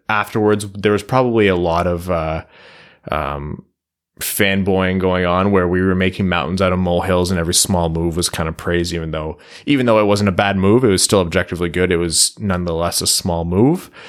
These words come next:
Um, this contract really kinda went a long way to cement that and to show the reason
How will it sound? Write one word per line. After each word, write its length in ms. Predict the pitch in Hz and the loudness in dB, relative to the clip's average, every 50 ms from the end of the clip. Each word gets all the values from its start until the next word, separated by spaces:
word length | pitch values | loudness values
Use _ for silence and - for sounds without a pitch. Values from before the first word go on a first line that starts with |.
| - - - - | -20 -20 -14 -4
Um, 640 | - 92 98 95 92 90 90 90 90 87 87 - _ _ _ _ _ _ _ _ _ _ _ _ _ _ _ _ _ _ _ _ _ - _ _ _ - 104 | -2 0 2 2 2 0 0 -2 -4 -6 -6 -10 _ _ _ _ _ _ _ _ _ _ _ _ _ _ _ _ _ _ _ _ _ -20 _ _ _ -14 -10
this 440 | 104 104 107 113 123 147 151 - | -10 -6 0 2 2 2 2 0
contract 720 | - - 113 110 107 104 101 - - 101 90 82 82 - - | -2 -2 0 0 2 0 0 0 0 0 0 0 -2 -6 -6
really 420 | 95 90 90 92 92 87 87 87 85 | -6 -4 -2 -2 -2 -2 -4 -6 -8
kinda 280 | - - 101 90 87 | -6 -6 -4 -4 -2
went 180 | 87 90 87 90 | -2 -2 -2 -2
a 40 | 87 | -2
long 340 | 85 85 82 85 85 85 | -4 -4 -4 -4 -4 -6
way 100 | 85 82 | -6 -8
to 140 | 80 80 90 | -8 -8 -6
cement 460 | - - - 85 80 82 82 80 - | -6 -4 -4 -4 -6 -6 -8 -8 -6
that 280 | - 80 78 78 76 - | -4 -4 -2 -2 -4 -6
and 260 | 85 85 82 80 78 | -8 -10 -10 -10 -8
to 80 | - 85 | -8 -6
show 520 | - - - - 90 80 80 80 80 80 | -2 -2 -2 -2 -2 -2 -2 -2 -2 -4
the 100 | 80 82 | -4 -4
reason 540 | 82 90 85 87 85 82 85 80 80 80 | -4 -4 -4 -4 -6 -6 -6 -6 -8 -10